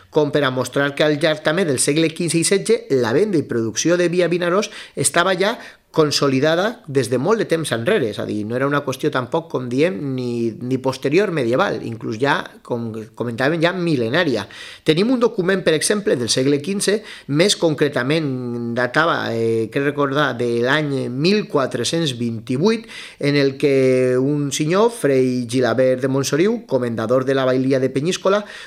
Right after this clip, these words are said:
donava llicència als habitants de Vinaròs perquè poguessin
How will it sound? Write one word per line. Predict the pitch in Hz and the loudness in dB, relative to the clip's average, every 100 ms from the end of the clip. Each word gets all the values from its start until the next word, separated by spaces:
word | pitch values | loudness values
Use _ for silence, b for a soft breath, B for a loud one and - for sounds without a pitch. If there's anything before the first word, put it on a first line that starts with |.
| B | B
donava | 147 160 190 208 | 2 2 2 0
llicència | 220 - 202 202 214 | 0 0 0 2 2
als | 208 | 2
habitants | 139 131 160 160 | 0 0 0 0
de | 185 | 0
Vinaròs | 185 185 214 220 B B | 0 2 0 -2 B B
perquè | - 151 151 - | 0 2 0 0
poguessin | 139 165 - 226 | 2 2 0 -2